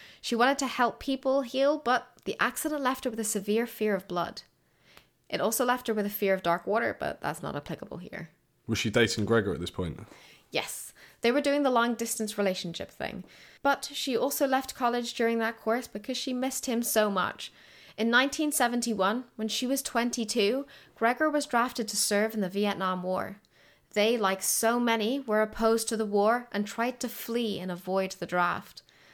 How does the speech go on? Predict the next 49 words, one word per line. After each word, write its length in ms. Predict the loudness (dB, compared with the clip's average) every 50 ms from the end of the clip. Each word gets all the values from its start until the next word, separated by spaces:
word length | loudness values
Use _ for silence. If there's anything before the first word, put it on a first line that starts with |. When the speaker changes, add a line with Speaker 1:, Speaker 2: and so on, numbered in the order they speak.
| -20 -20 -20 -20 -20 _ _
Speaker 1:
They 100 | -2 0
hopped 280 | 0 2 0 -2 0 0
into 240 | -2 -2 0 0 0
a 40 | 0
car 400 | 0 0 2 4 4 4 2 0
and 120 | -4 -6
headed 280 | -4 -2 -2 -2 -2 -2
for 140 | -2 -6 -6
Canada, 560 | -4 0 0 0 0 0 -4 -6 -6 -6 -8 -12 -20 -20 -20 -20 _ _ -6
where 160 | -4 -4 -2
the 100 | -4 -4
Canadians 640 | -2 0 0 0 2 0 0 0 0 -2 -2 -2
wouldn't 300 | -2 -2 -2 -2 -2 -2
let 200 | -2 -2 -2 -2
them 100 | -6 -8
pass 280 | -4 -2 -2 -2 -2 -2
the 100 | -6 -6
border. 500 | -4 0 0 0 0 -2 -4 -8 -10 -14 _ _ _ -20 _ _ _ -20 _ _ -10
So 140 | -2 -2 2
they 140 | 2 2 0
turned 280 | 2 2 2 2 2
around, 440 | 2 2 2 2 2 2 -2 -4 -8 _ _ -12
went 300 | -4 -2 0 0 0 -2
home, 360 | -2 0 0 0 0 -2 -6 -10 _ _ -12
and 140 | -12 -10
Gregor 460 | -4 -2 -2 -2 0 0 -2 -2 -4 -4
was 160 | -6 -6 -6 -6
drafted. 680 | -2 0 2 2 2 -2 -6 -8 -8 -8 -6 -8 -12 _ _ _ _ _ _ _ _ _ _ _ _
When 200 | 2 2 2 4
he 140 | 4 2 4
left 280 | 4 4 2 2 0 -2
for 120 | -2 -2
war, 360 | 0 2 2 4 4 2 2
Terry 420 | -2 -4 0 2 2 4 4 2 0
and 80 | 2
Gregor 300 | 2 2 2 2 0 -2
broke 320 | 0 0 0 0 -2 -4 -8
up. 240 | -8 -8 -12 -18 _ _ _ -20 -20 -20 -12
She 160 | -4 -2 0
realized 420 | 2 2 4 4 4 4 4 2
she 120 | 0 -4 -2
felt 260 | 0 2 0 0 0
more 220 | -2 0 2 4
obligated 500 | 4 2 2 0 -2 0 0 0 0 0 -2
to 80 | -2
him 220 | -4 -2 0 0 0
as 100 | -2 -2
a 40 | -6
friend 360 | -4 -2 -2 0 -2 -4